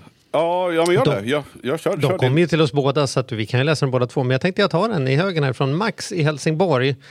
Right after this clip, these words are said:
Speaker 2: som, som, eh, be-, hade lyssnat på avsnitt hundrasjuttiofyra när, när vi pratade om att man, någon som har sålt sin lägenhet och ett nybyggt hus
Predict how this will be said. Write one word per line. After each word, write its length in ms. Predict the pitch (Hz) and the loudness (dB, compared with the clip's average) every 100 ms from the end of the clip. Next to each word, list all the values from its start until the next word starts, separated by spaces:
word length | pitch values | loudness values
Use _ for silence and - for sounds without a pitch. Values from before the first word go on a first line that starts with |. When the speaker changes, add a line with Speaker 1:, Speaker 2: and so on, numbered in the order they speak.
| - - - - | -20 -20 -20 -20
Speaker 2:
som, 420 | - - 151 143 - | -10 -2 0 0 -4
som, 480 | 160 - 139 139 135 | -6 -2 0 0 0
eh, 640 | 139 139 143 139 131 131 131 | 0 -2 0 0 2 0 -2
be-, 840 | 123 120 147 143 147 143 - - 131 | -6 0 0 2 0 -2 -4 -4 -2
hade 200 | 143 147 | -2 -2
lyssnat 380 | 156 - 139 - | -2 0 -2 0
på 80 | |
avsnitt 460 | 135 131 131 - 135 | 0 2 0 -2 -2
hundrasjuttiofyra 760 | 139 127 143 - - 160 175 | -2 -2 -2 -2 -2 -2 0
när, 100 | 156 | -2
när 340 | 135 139 143 135 | -2 -2 -2 -2
vi 100 | 135 | -2
pratade 420 | - 139 - 131 | -2 -2 0 -2
om 140 | 127 | 0
att 140 | 123 - | -2 -2
man, 320 | 123 123 143 - | -4 -2 -6 -6
någon 180 | 165 151 | -2 -2
som 120 | 156 | 0
har 40 | 151 | -2
sålt 240 | 151 139 | -2 -2
sin 140 | 151 | -2
lägenhet 460 | 139 135 127 131 - | 0 0 0 -2 -4
och 100 | 117 - | -8 -10
ett 160 | 135 - | -10 -6
nybyggt 480 | 135 160 139 214 - | -2 0 0 -4 -2
hus 240 | 120 - | -2 -4